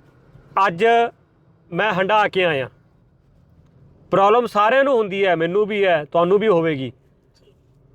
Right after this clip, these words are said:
ਅੱਜ ਅਸੀਂ ਜਦੋਂ ਆਨੰਦਪੁਰ ਸਾਹਿਬ ਤੋਂ ਨੰਗਲ ਵੱਲ ਜਾ ਰਹੇ ਸੀ ਨਾ ਜੀ, ਤੇ ਰਸਤੇ ਦੇ ਵਿੱਚ ਇੱਕ ਪਿੰਡ ਆਇਆ ਸੀਗਾ ਜੀ, ਤੇ ਉਸ ਪਿੰਡ ਦੇ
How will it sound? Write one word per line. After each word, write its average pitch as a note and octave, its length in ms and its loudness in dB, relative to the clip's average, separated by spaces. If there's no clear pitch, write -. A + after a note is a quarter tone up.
ਅੱਜ F3+ 220 2
ਅਸੀਂ G#3 180 0
ਜਦੋਂ A#3 320 2
ਆਨੰਦਪੁਰ F#3+ 440 -2
ਸਾਹਿਬ F#3+ 300 0
ਤੋਂ G#3+ 360 0
ਨੰਗਲ E3+ 400 -2
ਵੱਲ G#3 180 0
ਜਾ F3 160 0
ਰਹੇ F3+ 100 0
ਸੀ F3+ 120 -4
ਨਾ F#3 140 0
ਜੀ, A3+ 120 -4
ਤੇ G#3 120 2
ਰਸਤੇ F#3 340 -2
ਦੇ G#3+ 140 2
ਵਿੱਚ G#3 140 -4
ਇੱਕ A3+ 140 -4
ਪਿੰਡ G#3 220 -2
ਆਇਆ E3 220 0
ਸੀਗਾ C3 260 -4
ਜੀ, A#2+ 140 -8
ਤੇ G#3+ 260 2
ਉਸ A3 200 -2
ਪਿੰਡ A3+ 180 0
ਦੇ A3+ 180 2